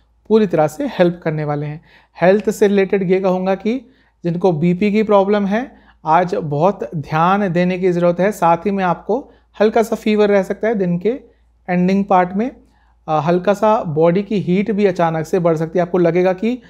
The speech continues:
अ, बहुत बॉडी से गर्मी निकल रही है। लकी नंबर है आपका एक यानी कि वन, लकी कलर है आपका केसरी यानी कि सैफरॉन और भाग्य प्रतिशत है पचहत्तर प्रतिशत। आज का उपाय आपके लिए है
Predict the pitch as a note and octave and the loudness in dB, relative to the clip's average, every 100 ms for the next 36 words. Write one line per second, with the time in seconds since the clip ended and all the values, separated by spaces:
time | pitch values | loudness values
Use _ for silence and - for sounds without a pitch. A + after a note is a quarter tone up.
0 | _ _ - D3+ D3+ F3 F#3+ - G3 C#3+ | _ _ -6 -2 0 0 -2 -6 -6 -2
1 | D#3 E3+ F#3+ G3+ F3+ E3 F3+ E3+ C#3+ C#3 | 0 2 0 0 0 0 0 -2 -2 -2
2 | C3+ C#3 C3+ C#3+ _ _ _ _ _ _ | -2 -4 -6 -10 _ _ _ _ _ _
3 | - D#3 F#3 F3+ A#3 A3+ - E3+ E3 F3+ | -4 0 0 2 0 0 -4 -4 -2 2
4 | G3 G3+ G#3 G3 - A3 - F#3 F#3+ G#3 | 2 4 2 2 -2 -4 -4 0 0 0
5 | F#3+ F3 F3 F#3 D#3 E3+ A#3 - _ _ | -2 -2 -2 -2 -2 -2 -4 -8 _ _
6 | _ - E3 F3 F3 A3 G#3+ - F3 F3+ | _ -6 0 0 0 -2 -2 0 2 4
7 | F#3+ G3 F3+ F3 - G3 G3 G3+ G3+ G3 | 4 4 2 2 -2 -4 -2 0 2 2
8 | F#3 D#3+ D#3 E3 F3 E3+ D#3+ D#3+ F3 F3 | 0 0 -2 -2 -6 -2 -4 -2 -2 -2
9 | C#4 - _ _ _ _ _ - D#3 D#3 | -2 -12 _ _ _ _ _ 0 2 2
10 | - - E3 - D#3+ E3 F#3 F#3+ F3+ F#3 | -2 -10 -8 0 2 2 0 -2 -2 -2
11 | F#3 F#3 E3+ D4 - F3+ F3 E3 D3 - | -2 -2 -2 -4 -6 -4 -4 -4 -8 -10
12 | D#3+ G#3 G#3 A3+ - E3+ F3 G3+ F#3+ F3+ | -6 -6 -2 -2 -2 0 2 4 2 0
13 | F3+ F3+ E3+ E3+ F3+ - | -2 -2 -2 -2 -4 -6